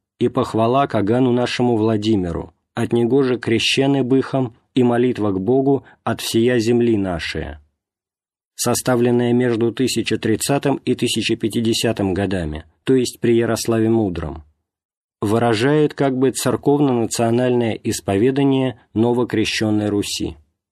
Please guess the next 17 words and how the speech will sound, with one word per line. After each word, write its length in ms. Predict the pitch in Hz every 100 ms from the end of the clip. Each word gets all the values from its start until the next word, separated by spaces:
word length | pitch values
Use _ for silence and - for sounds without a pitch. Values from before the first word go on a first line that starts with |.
| _ _ _ _ _ _ _ _ _ _ _ _ _ _ _ _ _ -
По 100 | 113
словам 440 | - 113 139 156
профессора 640 | 127 120 - 139 - 117 104
Чижевского 800 | - 110 139 143 - 82 76 78
в 20 | 113
его 340 | 117 117 120
истории 480 | 113 - 123 113 110
древнерусской 760 | 110 120 113 113 117 - 113
литературы, 800 | 104 101 113 113 113 147 104 78 - _ _ _ _ -
это 300 | 131 127 117
исповедание, 840 | - 113 117 143 104 87 73 76 - _
как, 200 | - 110
впрочем, 480 | - 139 127 110 117
и 180 | 117 127
вся 300 | - 123 110
раннекиевская 920 | 117 113 113 107 117 110 - 104 101
письменность, 800 | 95 135 - 87 73 69 -